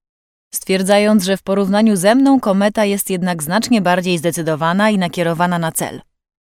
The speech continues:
Ja przypominałam raczej starą, wypaloną gwiazdę, którą siła jej własnej grawitacji wsysała do wewnątrz i miażdżyła. Skończył mi się zapał do mojego zbyt idealnego życia, zbyt przewidywalnej pracy,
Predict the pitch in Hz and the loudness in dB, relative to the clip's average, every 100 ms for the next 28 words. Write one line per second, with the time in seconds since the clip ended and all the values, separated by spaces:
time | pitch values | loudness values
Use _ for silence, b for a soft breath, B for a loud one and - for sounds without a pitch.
0 | _ _ _ _ _ - 180 240 - 247 | _ _ _ _ _ -4 -2 -2 -4 2
1 | 226 214 208 202 196 185 180 165 - 185 | 4 4 4 2 0 -2 -2 -2 0 4
2 | 208 208 190 175 170 185 170 160 143 160 | 4 4 2 2 2 2 0 -2 0 0
3 | 156 135 175 185 - 165 165 151 - 190 | 0 0 0 0 -2 -2 -2 -2 -2 0
4 | 165 160 160 170 170 170 160 165 165 156 | 0 0 0 -2 -2 -4 -4 -2 -2 -2
5 | 190 - 190 - 202 - 233 202 180 202 | -2 -2 -4 -4 0 2 4 4 4 2
6 | 240 262 240 220 202 190 175 160 120 - | 2 2 2 2 0 0 -2 -4 -6 -12
7 | b b b _ _ _ _ - - 208 | b b b _ _ _ _ -10 -6 -2
8 | 185 160 147 147 - 156 151 151 151 156 | -2 -4 -8 -8 -6 -6 -6 -4 -6 -4
9 | 151 151 151 147 147 135 170 - 165 156 | -6 -6 -6 -6 -8 -6 -10 -8 -8 -4
10 | 151 151 156 147 151 135 139 - 160 226 | -4 -4 -6 -6 -8 -8 -10 -10 -12 -14
11 | _ _ _ 147 139 175 208 _ _ _ | _ _ _ -10 -8 -8 -8 _ _ _
12 | - 185 180 175 180 175 165 156 156 139 | -6 -4 -4 -2 0 0 -2 -6 -8 -10
13 | - - | -8 -12